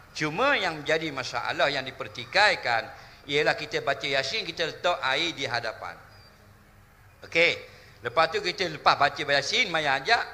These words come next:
kita jiruh motosikal baru kita. Nampak? Ha, apa hukumnya? Hukumnya harus. Dah jiruh tu, apa tujuan?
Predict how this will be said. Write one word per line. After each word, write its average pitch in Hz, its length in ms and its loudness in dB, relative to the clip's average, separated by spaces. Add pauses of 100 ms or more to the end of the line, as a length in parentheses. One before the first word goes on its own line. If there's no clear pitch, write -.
(260)
kita 156 240 0
jiruh 190 720 2
motosikal 147 560 -2
baru 131 320 0
kita. 113 240 -12 (960)
Nampak? 156 300 4 (840)
Ha, 92 160 -6
apa 104 240 -2
hukumnya? 269 480 4 (560)
Hukumnya 226 480 2
harus. 202 480 2 (3250)
Dah 175 160 6
jiruh 214 320 4
tu, - 160 4 (240)
apa 156 240 4
tujuan? 127 400 -2